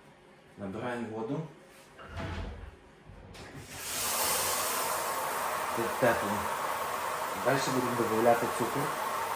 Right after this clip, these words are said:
Розкажу, для чого нам потрібно два стакани солоду. Залиємо його кипятком.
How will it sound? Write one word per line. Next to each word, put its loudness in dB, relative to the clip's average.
Розкажу, 4
для 2
чого 4
нам 4
потрібно 2
два 8
стакани 4
солоду. 2
Залиємо 6
його 4
кипятком. 2